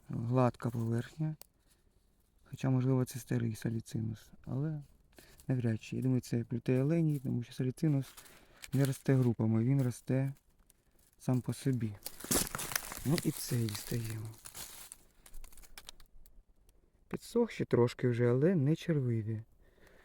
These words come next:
Як не дивно. Ну, мені так здається, я ще не розламував. Ну, подивлюсь. Так,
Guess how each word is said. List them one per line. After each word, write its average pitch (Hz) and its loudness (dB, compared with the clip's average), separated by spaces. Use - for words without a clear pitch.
Як 120 -4
не 131 2
дивно. 110 -2
Ну, 117 -2
мені 113 2
так 113 0
здається, 117 0
я 113 0
ще 117 -6
не 113 -2
розламував. 117 -2
Ну, 131 -6
подивлюсь. 120 -4
Так, 110 -10